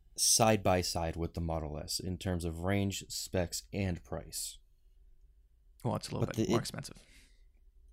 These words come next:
Speaker 1: well, starting price of seventy-five, yeah, a little bit more. Well, they also get the tax incentive. Can't forget that.
Speaker 2: Yeah, but the, the cheapest one won't be out for a year and a half, two years, so.
Speaker 1: Correct. Correct. Correct.
Speaker 2: But it's about the price of what the S was when it was new.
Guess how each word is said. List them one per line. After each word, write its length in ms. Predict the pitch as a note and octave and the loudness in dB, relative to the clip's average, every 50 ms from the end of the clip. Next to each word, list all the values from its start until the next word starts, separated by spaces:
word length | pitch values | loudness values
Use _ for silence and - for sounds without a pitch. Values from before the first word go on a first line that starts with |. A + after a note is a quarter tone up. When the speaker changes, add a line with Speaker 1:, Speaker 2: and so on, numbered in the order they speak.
| - - | -20 -12
Speaker 1:
well, 300 | - G4+ A#4+ A4 F4 D4 | -10 -8 -6 -6 -6 -6
starting 400 | - - - - C#3+ C3+ C3+ B2+ | -6 -6 0 2 2 2 2 2
price 220 | C3+ C#3 C3 B2 B2+ | 2 0 0 0 0
of 60 | A#2+ | -2
seventy-five, 580 | C#3 B2+ B2 B2 A#2+ A#2+ B2+ C#3 C#3 C#3 C3+ | 0 0 0 0 -2 0 0 0 0 0 -2
yeah, 240 | B2+ C3 C3+ B2+ - - - | -2 -2 -2 -2 -2 -2 -4
a 40 | A#2 | -2
little 200 | A#2 A#2 G#2+ F#2 | 0 0 0 0
bit 100 | F2+ E2 | 0 -2
more. 240 | D#2 F2+ F2+ F#2 - - _ - - - - - - - - - - - - - - | -2 -2 -2 -2 -4 -8 _ -20 -20 -20 -20 -20 -20 -20 -20 -20 -20 -20 -20 -6 0
Well, 180 | B2 A#2+ A2 | 2 4 4
they 140 | G2 G2 G2 | 4 4 4
also 220 | G2 F#2+ - G2 F#2 | 2 2 2 0 0
get 140 | F2+ - | 0 0
the 500 | - F2+ E2+ E2+ E2 E2 E2 F2 E2+ E2+ - - - - | 0 -2 -2 -2 -2 -2 -4 -4 -6 -8 -10 -14 -2 2
tax 200 | G2+ F#2+ - - | 2 2 4 2
incentive. 400 | F2 - E2+ E2 D#2+ D#2 - - - - - - | -2 -4 -4 -6 -6 -8 -12 -16 -20 -20 -20 -18
Can't 180 | - - E2 D2 | -10 -8 -8 -8
forget 260 | - - F#2 F2 - | -6 -6 -6 -6 -6
that. 140 | - - - - - - _ | -8 -12 -12 -16 -20 -14 _
Speaker 2:
Yeah, 200 | - G#2+ G2 G2 | -4 -2 -2 0
but 160 | F#2 G2 - - | -2 -4 -2 -2
the, 180 | G#2 G2+ G2 G2+ | -2 -2 0 0
the 120 | G2+ G2+ | -2 0
cheapest 320 | - C3+ - A#2+ G#2+ - | 0 0 0 0 0 0
one 120 | A2+ G2+ G2+ | 0 0 0
won't 140 | G2 G2 - | 0 -2 -2
be 140 | G2+ G2+ | -2 -2
out 120 | G2 G2 - | -2 -4 -4
for 280 | - - E2+ - - - - - _ _ _ - | -6 -8 -8 -8 -8 -10 -16 -20 _ _ _ -12
a 20 | G#2+ | -8
year 200 | G2 G2+ G2+ G2 | -6 -6 -4 -4
and 100 | G2 G2+ | -4 -4
a 40 | |
half, 220 | G#2 G#2+ G#2+ - - | -6 -6 -8 -10 -10
two 140 | - - - | -10 -8 -8
years, 260 | G2+ G2+ G2+ G2+ - | -6 -6 -6 -6 0
so. 80 | - F3 | 2 2
Speaker 1:
Correct. 260 | A2+ G#2+ G#2 - - - _ _ _ _ _ | 4 2 2 -4 -12 -18 _ _ _ _ _
Correct. 340 | - G#2 D#2 - - - - - _ - - - _ _ _ _ _ _ _ - - - | -8 -8 -8 -8 -12 -18 -20 -20 _ -20 -20 -20 _ _ _ _ _ _ _ -20 -16 -6
Correct. 400 | - F#2 F2+ - - - - - - | -4 -4 -4 -4 -8 -12 -18 -2 4
Speaker 2:
But 100 | B2+ B2+ | 6 8
it's 120 | C#3 C3+ D#3+ | 8 8 10
about 220 | D3+ F3 F#3 - | 10 10 10 10
the 60 | E3 | 6
price 360 | - - D#3+ D3+ D3+ D3 - | 6 10 10 10 10 10 6
of 160 | C#3 A#2+ A2+ B2 | 4 4 6 8
what 240 | B2+ C3 B2+ - | 8 8 8 6
the 120 | B2+ - - | 2 4 8
S 580 | A#2+ A#2+ A#2+ - - - - - - - - - | 8 8 8 8 4 2 0 0 -4 -6 -10 -10
was 420 | - A#2 A2+ A2+ A#2+ A#2 A2+ G#2 G#2 | -8 2 8 10 10 10 10 8 4
when 160 | A2 G#2 G2 | 2 4 6
it 140 | A2+ C#3+ D3 | 8 8 8
was 240 | A#2 F2 D#2 - - | 8 6 2 0 -4
new. 220 | B1+ G1+ A#1+ - | -6 -8 -8 -10